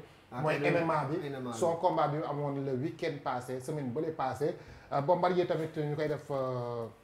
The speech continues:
Speaker 1: Un clin d'œil.
Speaker 2: un clin d'œil à, à vous, euh, frérot. Hein, ñu koy nuyu bu baax a baax. Merci beaucoup Sambou Biagui, hein.
Speaker 1: Waaw, Sambou Biagui,
Speaker 2: Sambou
Speaker 1: merci
Speaker 2: Biagui,
Speaker 1: beaucoup, jërëjëf.
Speaker 2: suma grand, suma doyen.
Speaker 1: Waaw, bokk na ci ñi nga xamante ne daan na
Speaker 2: Borom,
Speaker 1: toog.
Speaker 2: borom Go To Sonata.
Speaker 1: Voilà.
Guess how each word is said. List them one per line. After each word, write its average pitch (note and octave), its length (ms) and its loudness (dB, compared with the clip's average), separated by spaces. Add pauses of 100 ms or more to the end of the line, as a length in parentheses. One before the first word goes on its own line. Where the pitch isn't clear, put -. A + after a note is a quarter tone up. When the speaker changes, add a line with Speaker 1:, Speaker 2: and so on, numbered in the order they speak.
(140)
Speaker 1:
Un C3 140 -8
clin C#3 180 -2
d'œil. A2+ 240 -4
Speaker 2:
un B2+ 60 -2
clin F#3 280 2
d'œil F3 340 4
à, C#3+ 520 2
à C#3+ 40 2
vous, C#3 300 0 (140)
euh, B2 380 -2
frérot. C#3 440 -2 (340)
Hein, B2 260 -2 (140)
ñu C#3+ 120 0
koy C#3+ 120 4
nuyu C#3 180 2
bu B2+ 100 -2
baax D#3 220 2
a - 20 -2
baax. D3+ 180 2
Merci G#3 240 2
beaucoup G#3+ 220 4
Sambou F3+ 260 4
Biagui, D3+ 360 2
hein. E3 200 2 (160)
Speaker 1:
Waaw, D3 180 6
Sambou G3 280 6
Biagui, F3 280 10
Speaker 2:
Sambou E3 140 8
Speaker 1:
merci F3+ 140 8
Speaker 2:
Biagui, E3+ 260 12
Speaker 1:
beaucoup, E3 140 4
jërëjëf. E3 200 10
Speaker 2:
suma D3 140 10
grand, F#3+ 280 10
suma F3+ 200 4
doyen. D#3+ 380 6
Speaker 1:
Waaw, D3 400 4
bokk D3+ 240 2
na D3+ 180 2 (260)
ci A#2+ 60 -2
ñi C#3 320 2
nga C#3+ 120 -2
xamante C3+ 360 -8
ne B2+ 80 -8
daan B2+ 160 -2
na F3+ 60 0
Speaker 2:
Borom, F#3 180 8
Speaker 1:
toog. F3 80 6
Speaker 2:
borom F#3+ 460 6
Go F#3+ 240 12
To F#3+ 200 8
Sonata. E3 600 2
Speaker 1:
Voilà. C3 280 0